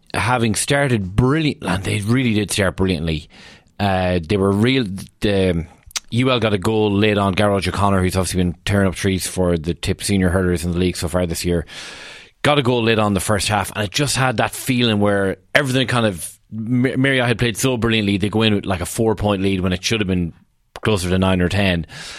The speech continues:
U L go, have a brilliant third quarter, go two points up, and it just looked kind of it kinda looked like it was nearly over, you know, but to be fair to Podge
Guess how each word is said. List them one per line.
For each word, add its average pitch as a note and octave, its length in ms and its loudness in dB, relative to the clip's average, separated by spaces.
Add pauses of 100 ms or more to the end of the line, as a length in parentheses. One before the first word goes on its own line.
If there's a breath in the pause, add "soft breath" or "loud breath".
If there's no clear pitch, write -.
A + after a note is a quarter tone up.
(420 loud breath)
U B2 180 0
L A#2+ 80 2
go, G#2 600 4
have F#2+ 280 0
a F2+ 60 2
brilliant A2+ 480 2
third G#2 240 0
quarter, G2 320 2
go G#2+ 240 0
two G#2+ 240 -2
points G2 300 0
up, G2+ 200 -2
and A2 100 0
it G#2 80 -2
just C3+ 260 0
looked B2+ 220 -2
kind G#2+ 260 0
of - 440 -6 (560 loud breath)
it A2+ 300 -4
kinda C3+ 240 2
looked A#2+ 220 0
like A2+ 200 0
it A2 80 0
was G2+ 160 0
nearly A2+ 260 4
over, G#2 340 0
you E2 140 0
know, G#2+ 160 4
but G2 380 -2
to - 80 -2
be G#2+ 100 2
fair C#3 300 0
to A2+ 300 0
Podge G#2+ 420 0